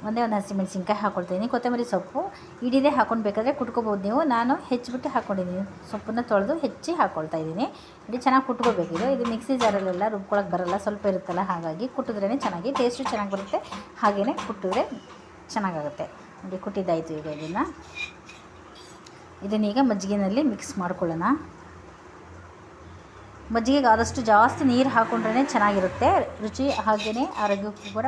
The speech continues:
ಒಳ್ಳೆಯದು. ಸ್ವಲ್ಪ ಗಟ್ಟಿ ಮಜ್ಜಿಗೆ ಇಟ್ಟಿದ್ದೀನಿ ನಾನು. ನೀವು ಸ್ವಲ್ಪ ಇನ್ನೂ ಅದಕ್ಕೆ ಇನ್ನೂ ಒಂದು ಗ್ಲಾಸ್ ಬೇಕಾದರೆ ನೀರು ಹಾಕ್ಕೋಬೋದು. ನೋಡಿ ಈಗ ಕುಟ್ಟಿರುವಂತಹ ಮಸಾಲೆನ ಹಾಕ್ತಾ ಇದ್ದೀನಿ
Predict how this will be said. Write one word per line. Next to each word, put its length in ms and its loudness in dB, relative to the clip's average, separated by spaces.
ಒಳ್ಳೆಯದು. 320 0
ಸ್ವಲ್ಪ 180 -12
ಗಟ್ಟಿ 260 -6
ಮಜ್ಜಿಗೆ 260 -4
ಇಟ್ಟಿದ್ದೀನಿ 380 -2
ನಾನು. 180 -2
ನೀವು 260 -4
ಸ್ವಲ್ಪ 260 -6
ಇನ್ನೂ 180 0
ಅದಕ್ಕೆ 220 -2
ಇನ್ನೂ 160 0
ಒಂದು 140 2
ಗ್ಲಾಸ್ 200 0
ಬೇಕಾದರೆ 400 -6
ನೀರು 200 0
ಹಾಕ್ಕೋಬೋದು. 420 -8
ನೋಡಿ 160 -4
ಈಗ 80 -2
ಕುಟ್ಟಿರುವಂತಹ 640 2
ಮಸಾಲೆನ 480 -2
ಹಾಕ್ತಾ 340 0
ಇದ್ದೀನಿ 220 -4